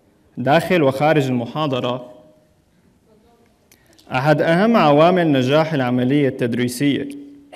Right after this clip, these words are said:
ألف. ألف.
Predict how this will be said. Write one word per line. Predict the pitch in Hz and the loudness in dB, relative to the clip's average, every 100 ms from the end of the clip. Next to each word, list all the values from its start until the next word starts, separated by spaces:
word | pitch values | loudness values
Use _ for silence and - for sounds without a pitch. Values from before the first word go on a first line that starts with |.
| - - - - - - _ _ - - - - - - - - | -20 -20 -20 -20 -20 -20 _ _ -20 -20 -20 -20 -20 -20 -12 2
ألف. | 175 175 - - - - - - - - - - - - - - - - - - - - - - - - - - - - - - - - - - - - - - - 554 - - _ 508 _ _ _ _ _ _ _ _ - | 4 6 2 -6 -14 -16 -18 -16 -16 -16 -14 -14 -14 -12 -12 -12 -12 -12 -12 -10 -10 -10 -10 -10 -10 -12 -12 -12 -14 -14 -14 -16 -16 -14 -14 -16 -18 -18 -20 -20 -20 -20 -20 -20 _ -20 _ _ _ _ _ _ _ _ 2
ألف. | 185 147 - - | 6 6 2 -10